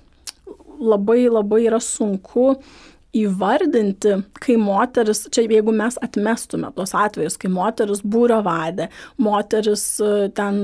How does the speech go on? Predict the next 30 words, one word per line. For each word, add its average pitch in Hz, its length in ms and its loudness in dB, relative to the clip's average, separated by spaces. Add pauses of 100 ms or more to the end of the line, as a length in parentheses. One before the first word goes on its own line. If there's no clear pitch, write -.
nu, 208 220 -6
sakykime, 202 560 -4
aktyviai 208 580 -2
pati 196 320 -4
dalyvauja, 190 640 0
bet 185 320 -6
jeigu 196 460 -2
moteris 196 580 -4
yra 196 460 0
žmona, 196 680 -2 (160)
konkrečiai 190 600 -4
jeigu 202 140 -2
mes 180 240 -4
imtume 202 440 -2
žmona, 185 500 -4 (480)
e, 190 400 -4
tai, 208 240 0 (260)
nu, 220 280 -4
iš 208 120 -4
tikrųjų 269 340 0
nėra 202 260 -2
taip 208 220 -4
paprasta 269 560 -4
suvokti, 202 720 -4
kiek, 208 540 -2
kiek 208 320 -2
jinai 196 200 -2
turi 220 320 -2
ten 180 280 -6
tos - 480 -6